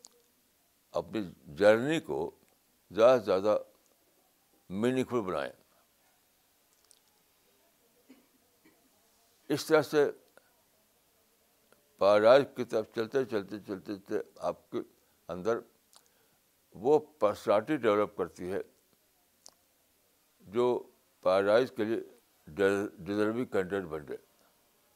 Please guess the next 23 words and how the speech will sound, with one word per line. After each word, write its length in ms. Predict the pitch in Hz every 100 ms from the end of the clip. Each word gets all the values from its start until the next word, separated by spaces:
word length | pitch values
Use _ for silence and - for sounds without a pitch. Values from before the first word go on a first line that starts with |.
| _ _ _ _ _ _ _ _ _ _ _ -
تب 300 | 156 160 139
جا 160 | 135
کر 220 | 131 139 135
فائنل 520 | - 90 101 131 156
میں 140 | 143
آپ 260 | 98 87 -
کو، 160 | 69 - _
اینڈ 200 | - 131
میں 200 | 131 104 82 - -
جا 140 | 85
کے 120 | 82 82
آپ 200 | 76 -
کو 80 |
پا-، 240 | 95 92 87 - _ _ _
پیراڈائز 420 | - 92 90 92 87
میں 140 | 85 - _ _ _ _ 90 _ _ _ _ _ _ _ -
انٹری 300 | 104 104 113
ملتی 360 | 85 80 - 57
ہے۔ 60 | - _ _ _ _ _ _ _ _ _ _ _ _ _ _ _ _ _ _ _ _ _ _ _ _ _ _ _ _ - _ _ _ _ _ _ _ _ _ _ _ _ _ _ _ _
پیراڈائز 520 | - 101 110 117 151 160
میں 200 | 156 131
انٹری 280 | 107 151
کوئی 260 | 151 143 135